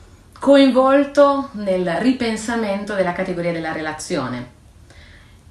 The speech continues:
I prossimi due appuntamenti invece si terranno a maggio e lì ci incontreremo con il professor Vitiello, ormai professore emerito al San Raffaele di Milano. Con lui, eh, discuteremo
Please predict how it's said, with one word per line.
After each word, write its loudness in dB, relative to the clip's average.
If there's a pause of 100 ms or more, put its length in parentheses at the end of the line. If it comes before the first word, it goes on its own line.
(120)
I -8
prossimi -2
due -4
appuntamenti -2
invece -8
si -8
terranno -6
a -2
maggio -2
e -8
lì -6
ci -8
incontreremo -6
con -10
il -6
professor -10
Vitiello, -2
ormai -6
professore -8
emerito -6 (500)
al -6
San -6
Raffaele -6
di -4
Milano. -4
Con -6
lui, -2
eh, -10
discuteremo 0